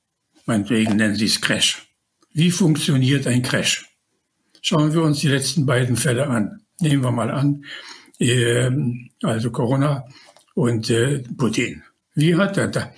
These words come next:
der dax darauf reagiert? Und das ist der pra-, der kritische Punkt für die nächsten Wochen. Die deutsche Börse ist mit einer Kapitalisierung von eins, rund eins Komma fünf Billionen,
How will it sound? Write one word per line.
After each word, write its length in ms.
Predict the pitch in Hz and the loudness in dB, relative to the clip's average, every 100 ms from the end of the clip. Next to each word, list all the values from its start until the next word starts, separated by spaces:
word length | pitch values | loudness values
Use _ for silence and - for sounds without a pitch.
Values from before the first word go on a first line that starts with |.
| - | -10
der 120 | - 120 | -4 -2
dax 500 | 143 147 - - - _ | 0 0 0 -2 -10 _
darauf 500 | - 120 107 113 113 - - - _ - | -2 0 0 0 -2 -8 -18 -20 _ -2
reagiert? 800 | 131 123 113 117 85 - - - _ _ _ | 2 2 2 0 -2 -6 -14 -20 _ _ _
Und 160 | - 107 | -4 -2
das 160 | 113 | 0
ist 160 | - - | 0 0
der 80 | 131 | -4
pra-, 400 | - 147 135 135 - | -4 -2 -2 -4 -2
der 220 | 117 107 | -2 -4
kritische 500 | - 160 - - - | -2 -2 0 -2 -2
Punkt 320 | - 131 151 | 0 0 2
für 100 | 165 | 0
die 140 | 123 | 0
nächsten 400 | 110 113 110 143 | 2 2 0 0
Wochen. 320 | 120 98 107 - _ _ _ _ _ _ _ _ _ _ - - - - _ _ | 0 -2 -4 -10 _ _ _ _ _ _ _ _ _ _ -20 -20 -20 -20 _ _
Die 80 | 147 | 0
deutsche 300 | 151 151 170 | 2 0 0
Börse 360 | 143 147 135 139 | 2 2 2 2
ist 220 | 123 - | 0 0
mit 140 | 127 | 0
einer 240 | 127 120 110 | 0 0 -2
Kapitalisierung 920 | 117 110 113 123 110 104 131 135 123 | -2 -2 -2 0 0 0 0 2 0
von 220 | - 113 | 0 -2
eins, 280 | 131 110 - | 0 -2 -2
rund 460 | 117 107 120 127 131 | 0 0 2 2 2
eins 240 | 127 - | -2 -2
Komma 260 | - 107 95 - - - - | -2 -2 -2 -6 -10 -20 -12
fünf 400 | - 127 110 - | -2 0 0 0
Billionen, 1000 | 131 120 131 117 120 120 120 120 110 107 | 0 0 2 2 2 2 0 0 -2 -4